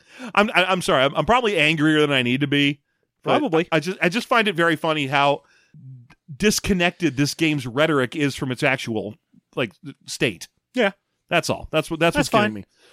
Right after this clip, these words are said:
Speaker 1: So anyway, yeah, that's the wound track system. Now let's talk them trademarks.
Speaker 2: Uh.
Speaker 1: Oh, them trademarks. Well, first of all, let's get the obvious one out of the way. The best one. Um, th-, four of the trademarks are,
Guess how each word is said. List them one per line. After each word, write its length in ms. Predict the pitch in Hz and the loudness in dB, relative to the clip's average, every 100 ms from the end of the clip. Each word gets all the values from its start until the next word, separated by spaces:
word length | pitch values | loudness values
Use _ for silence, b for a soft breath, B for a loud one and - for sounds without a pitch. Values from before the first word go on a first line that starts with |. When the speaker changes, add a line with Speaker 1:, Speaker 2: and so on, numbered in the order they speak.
| b | b
Speaker 1:
So 160 | - 214 | 2 4
anyway, 180 | 196 170 | 6 4
yeah, 120 | 127 | 4
that's 220 | 139 - | 2 2
the 80 | 208 | 2
wound 220 | 185 160 | 2 2
track 240 | 147 127 - | 2 0 0
system. 300 | 135 117 - _ - | -4 -6 -10 _ -6
Now 120 | 381 | -2
let's 120 | 415 | -2
talk 200 | - 294 | 0 0
them 140 | 214 180 | 2 -2
trademarks. 800 | 190 185 160 110 - - - - - | 0 2 2 0 0 -2 -2 -6 -14
Speaker 2:
Uh. 520 | 185 185 180 165 160 | -12 -10 -8 -8 -2
Speaker 1:
Oh, 160 | 214 330 | 2 4
them 240 | 262 180 | 4 0
trademarks. 640 | 147 143 208 254 185 127 117 | -2 0 2 2 2 0 0
Well, 100 | 170 | 0
first 200 | 302 214 | 0 0
of 60 | |
all, 40 | 220 | -2
let's 120 | 180 | -2
get 120 | 247 | -2
the 80 | 202 | 0
obvious 300 | 160 139 127 | 0 0 -2
one 100 | 139 | -2
out 100 | 123 | -2
of 40 | 117 | -4
the 80 | |
way. 180 | 110 98 - b b | -6 -8 -12 b b
The 80 | - | -2
best 280 | 165 160 - | 2 0 0
one. 260 | 127 87 - _ _ - | -6 -6 -10 _ _ -2
Um, 360 | 147 143 147 _ _ - | 2 2 -2 _ _ -20
th-, 180 | - 160 | -18 -4
four 280 | 220 240 269 | 0 2 2
of 80 | 202 | -2
the 80 | |
trademarks 560 | - 208 185 165 143 - | -2 0 2 2 0 0
are, 400 | 165 151 139 - | 2 2 2 -2